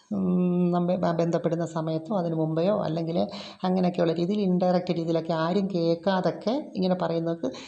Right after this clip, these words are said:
ചിലവർക്ക് അതിഷ്ടമാണ്. അങ്ങനെ പറയുന്നത് കേൾക്കുന്നവരിഷ്ടമാണ്. പക്ഷേ എന്തായാലും ശരി, നമ്മൾ അവരുടെ മനസ്സറിഞ്ഞ് മാത്രമേ, ഓരോരുത്തരുടെയും മനസ്സറിഞ്ഞ് മാത്രമേ നമ്മൾ എങ്ങനെ പെരുമാറണം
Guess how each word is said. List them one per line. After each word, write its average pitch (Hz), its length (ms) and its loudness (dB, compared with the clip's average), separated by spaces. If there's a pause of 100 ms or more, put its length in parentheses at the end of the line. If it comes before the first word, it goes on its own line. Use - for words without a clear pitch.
(140)
ചിലവർക്ക് 269 540 2 (140)
അതിഷ്ടമാണ്. 156 640 -2 (600)
അങ്ങനെ 175 200 2
പറയുന്നത് 160 480 0
കേൾക്കുന്നവരിഷ്ടമാണ്. 160 920 -2 (340)
പക്ഷേ 214 200 0
എന്തായാലും 226 480 4
ശരി, 175 400 -4
നമ്മൾ 180 220 2
അവരുടെ 180 260 2
മനസ്സറിഞ്ഞ് 175 800 2
മാത്രമേ, 160 840 -2 (220)
ഓരോരുത്തരുടെയും 202 760 2
മനസ്സറിഞ്ഞ് 175 540 0
മാത്രമേ 160 480 0
നമ്മൾ 165 240 0
എങ്ങനെ 160 240 0
പെരുമാറണം 151 760 -2